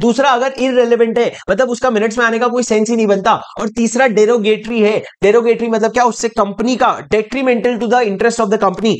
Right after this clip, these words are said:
मतलब उससे कंपनी का अगर नुकसान होता है, अगर detrimental to the interest of the company है, तो ये तीनों केस में चेयरपर्सन जो है ना, वो कंपनी सेक्रेटरी को बोल करके मिनट्स में से कोई भी चीज हटवा सकता है। ये चेयरपर्सन एब्सोल्यूट डिस्क्रिशन है। तो सर, एक लाइन में बोलूं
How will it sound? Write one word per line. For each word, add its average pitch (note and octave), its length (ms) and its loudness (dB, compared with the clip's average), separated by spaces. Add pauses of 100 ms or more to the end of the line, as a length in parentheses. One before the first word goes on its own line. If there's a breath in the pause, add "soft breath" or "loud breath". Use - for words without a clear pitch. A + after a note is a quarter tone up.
(180 loud breath)
मतलब G3 180 0
उससे A3 220 -2
कंपनी F#3+ 420 -2
का A3 80 2
अगर G#3+ 200 -2
नुकसान G3 380 -2
होता F3+ 220 0
है, F#3+ 240 0 (180 loud breath)
अगर F#3+ 200 0
detrimental A3 720 0
to G3+ 120 -4
the G3 200 0
interest F#3 220 -2
of E3+ 60 -2
the E3+ 160 -2
company D#3+ 300 -2
है, E3 180 0 (180 loud breath)
तो F3 60 2
ये F3+ 120 2
तीनों F3+ 320 0
केस D#3+ 300 -2
में F3+ 220 2 (220 loud breath)
चेयरपर्सन G3 640 0
जो E3 120 2
है D3 160 0
ना, F#3 200 0 (160 loud breath)
वो E3+ 80 -2
कंपनी F3 380 -2
सेक्रेटरी E3 440 0
को E3+ 100 0
बोल D3+ 220 0
करके D#3+ 240 0
मिनट्स E3 340 -2
में D#3+ 80 -2
से G#3+ 120 -2
कोई G#3 260 2
भी A3+ 140 0
चीज G3 260 -4
हटवा D3+ 320 0
सकता D#3+ 280 -4
है। A3+ 120 0 (220 loud breath)
ये G#3 80 2
चेयरपर्सन G#3 580 0 (260)
एब्सोल्यूट A#3+ 560 0
डिस्क्रिशन A3 480 -2
है। D3+ 100 -4
तो - 320 -10
सर, G3+ 240 -2
एक F#3 200 0
लाइन F3+ 180 0
में F#3 120 -2
बोलूं F3+ 240 2